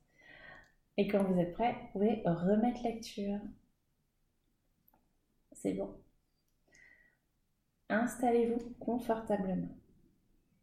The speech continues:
Prenez une position agréable et sans tension. N'hésitez pas, si besoin,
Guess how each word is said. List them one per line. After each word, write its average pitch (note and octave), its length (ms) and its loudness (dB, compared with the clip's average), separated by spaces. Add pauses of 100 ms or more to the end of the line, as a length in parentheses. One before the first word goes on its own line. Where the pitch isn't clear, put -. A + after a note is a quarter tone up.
(140)
Prenez G3+ 220 4
une G#3+ 140 6
position G#3 580 0
agréable G#3 720 0 (320)
et F3+ 100 -2
sans A#3+ 300 -4
tension. G#3+ 420 -6 (1160)
N'hésitez C4 460 6
pas, C4 180 4
si A#3+ 180 -4
besoin, A#3 480 -2